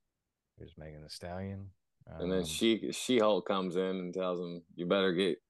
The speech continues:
Speaker 2: you better get to it, boys."
Speaker 1: Uh, when did, when did gay guys stop caring about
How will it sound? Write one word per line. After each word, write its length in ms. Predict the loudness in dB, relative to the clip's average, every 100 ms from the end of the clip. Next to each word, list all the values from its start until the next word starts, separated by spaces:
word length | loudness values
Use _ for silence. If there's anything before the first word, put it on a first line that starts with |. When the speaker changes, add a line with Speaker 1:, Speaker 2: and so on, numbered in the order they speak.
| _
Speaker 2:
you 140 | -4
better 200 | -2 0
get 220 | 0 -2 0
to 220 | 2 4
it, 120 | 4
boys." 380 | 4 4 2 -4 _ _ _ _ _ _ _ _ _ _ _ _ _ _ _ _ _ _ _ _ _ _ _ _ _ _ _ _ _ _ -18 -8
Speaker 1:
Uh, 500 | -2 2 2 2 -2 -6 _ _ _ _ _ _ _ _ _ _ _ _ _ _ _ _ _
when 400 | -2 4 4 6
did, 420 | 6 6 6 2 -8 _
when 180 | -4 -2
did 220 | -2 -2
gay 240 | 2 2
guys 440 | 2 2 0 -2 -6
stop 400 | -2 0 0 -2
caring 400 | -6 0 0 0
about 540 | 0 0 0 -2 -4